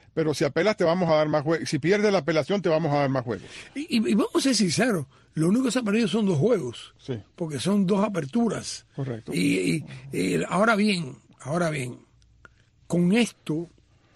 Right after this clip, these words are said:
Speaker 2: ¿cómo queda el juego perf-, el juego que lanzó?
Speaker 1: No hit, no run.
Speaker 2: El no hit, no run.
Speaker 1: Eh, de eso mismo estaba pensando yo.
Speaker 2: Eso,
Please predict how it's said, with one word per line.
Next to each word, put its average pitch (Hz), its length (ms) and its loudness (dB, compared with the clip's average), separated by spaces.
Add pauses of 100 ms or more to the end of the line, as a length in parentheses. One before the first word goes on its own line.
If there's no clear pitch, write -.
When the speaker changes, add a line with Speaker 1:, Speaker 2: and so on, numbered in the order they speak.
(360)
Speaker 2:
¿cómo 277 360 -4
queda 202 440 0
el 151 180 -4
juego 165 560 0
perf-, - 400 -8
el 147 180 -2
juego 147 1160 0
que 139 120 -8
lanzó? 135 340 0
Speaker 1:
No 147 40 2
hit, 170 140 2
no 151 140 0
run. 135 320 -2
Speaker 2:
El 143 100 -4
no 143 100 -2
hit, 160 120 0
no 147 120 -4
run. 135 240 -4
Speaker 1:
Eh, 160 80 -2
de 156 180 2
eso 170 180 0
mismo 170 200 2
estaba 147 240 2
pensando 131 400 -2
yo. 113 140 -6
Speaker 2:
Eso, 143 480 -6